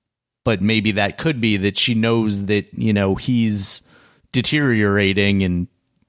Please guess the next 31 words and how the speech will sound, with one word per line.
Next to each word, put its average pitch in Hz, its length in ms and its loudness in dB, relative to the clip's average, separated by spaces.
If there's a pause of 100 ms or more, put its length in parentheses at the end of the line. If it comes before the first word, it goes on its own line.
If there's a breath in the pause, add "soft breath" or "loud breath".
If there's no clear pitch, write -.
while 107 500 -2
she 117 280 0
was 107 240 0
able 110 300 2
to 110 160 -2
con-, 101 220 -2 (100)
kinda 107 240 0
control 107 500 -2
it 98 80 -2
at 87 120 -2
one 98 240 -4
point, 98 520 -4 (440 loud breath)
you 98 100 0
know, 90 280 2
at - 200 -6
some 110 180 0
point 107 280 0
she 110 160 2
lost 98 340 0
control 101 420 0
of 90 120 -4
that. 92 320 -2
So - 140 -2
now 95 240 2
she's, - 440 -6
you 90 80 -2
know, 92 140 -2
kind 104 240 -4
of 87 80 -8
afraid 90 420 -8
of 85 240 -10